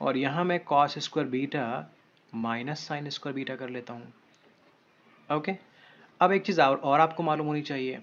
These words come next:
कि cos स्क्वायर theta प्लस sin स्क्वायर theta की वैल्यू वन होती है।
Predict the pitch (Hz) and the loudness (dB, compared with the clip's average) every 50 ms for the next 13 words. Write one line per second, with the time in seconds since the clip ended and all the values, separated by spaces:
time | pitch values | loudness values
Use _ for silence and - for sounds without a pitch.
0 | - _ _ _ - _ _ _ - - 139 - - - 139 151 170 170 - 185 | -16 _ _ _ -20 _ _ _ -12 -12 -12 -6 0 4 4 4 4 4 0 -4
1 | 165 - - - 175 170 160 165 - 143 131 120 131 123 127 139 151 151 - 143 | -6 -4 0 2 2 2 2 0 -4 -6 -6 -4 -2 -2 -2 -2 -2 -4 -4 -6
2 | 139 131 - - 143 135 143 156 156 151 - - 160 151 156 143 131 120 127 135 | -4 -4 -4 -4 -4 -4 -4 -4 -6 -6 -2 -2 -2 -2 -2 -4 -6 -6 -6 -6
3 | - 156 151 156 156 160 165 170 185 180 170 165 160 156 151 143 143 139 135 135 | -4 -2 0 0 0 0 0 -2 -2 -2 -2 -4 -4 -4 -4 -4 -2 -4 -4 -6
4 | 139 139 | -8 -10